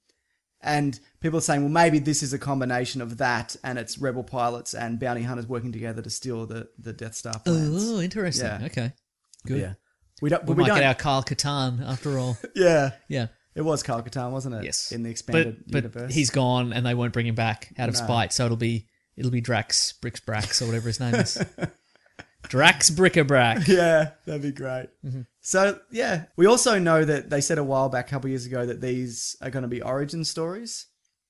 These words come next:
Speaker 1: but it doesn't specify the origin of what specifically. Like,
Speaker 2: Sure.
Speaker 1: this could be the Rogue Squadron in episode seven, and how
Speaker 2: Mm.
Speaker 1: maybe it's a, they, they've retired the Rogues,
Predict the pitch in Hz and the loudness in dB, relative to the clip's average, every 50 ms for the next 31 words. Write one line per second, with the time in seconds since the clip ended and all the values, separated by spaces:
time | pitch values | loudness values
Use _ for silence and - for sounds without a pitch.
0 | _ _ _ _ _ _ - - 151 143 147 127 160 165 143 147 143 - - - | _ _ _ _ _ _ -8 -4 -4 -2 0 0 0 0 0 0 -2 -4 -2 -2
1 | 139 131 - 135 - - 131 123 120 117 110 110 110 _ _ _ _ _ - 135 | -2 -2 -2 -4 -6 -4 -2 -2 0 0 -2 -4 -6 _ _ _ _ _ -6 -2
2 | 131 127 123 123 120 - 120 110 104 107 107 123 123 120 107 104 - - - 127 | -2 0 -2 -2 -4 -4 -6 -6 -8 -8 -8 -6 -6 -6 -6 -8 -10 -12 -10 -8
3 | 113 - 131 113 123 - - 123 104 107 - - _ _ _ - - 143 175 160 | -8 -6 -6 -8 -8 -10 -10 -10 -10 -10 -12 -14 _ _ _ -4 0 2 4 6
4 | 214 208 - 190 156 160 165 151 135 151 135 127 143 143 139 127 - - 143 135 | 6 6 6 4 4 6 4 4 4 2 0 2 2 2 2 2 0 0 0 0
5 | 131 123 113 135 131 127 127 123 117 - _ _ _ _ _ _ _ _ _ - | -2 -2 -2 -4 -4 -4 -4 -6 -8 -10 _ _ _ _ _ _ _ _ _ -4
6 | 135 139 135 131 123 - _ _ - - - 117 120 - - 123 120 120 - - | -2 -2 -2 -2 -4 -8 _ _ -12 -8 -8 -6 -4 -4 -4 -4 -4 -2 -2 0
7 | 147 135 127 127 117 110 107 110 - _ _ _ _ _ _ _ _ _ _ _ | 0 0 -2 -2 -6 -8 -10 -12 -16 _ _ _ _ _ _ _ _ _ _ _
8 | - 156 156 170 165 156 - 165 160 147 151 156 147 - - 151 143 135 135 151 | -2 2 4 6 6 6 6 6 4 4 4 2 2 2 0 0 0 0 0 0
9 | 143 139 110 - 160 143 135 131 117 117 135 139 - - 143 135 135 131 127 123 | 0 0 -2 -4 -4 -2 -2 -2 -4 -4 -6 -6 -4 -2 0 2 2 2 2 0
10 | 120 110 131 123 123 127 127 120 120 117 - - - - - | -2 -6 -6 -4 -2 -2 0 0 -2 -4 -6 -6 -6 -6 -6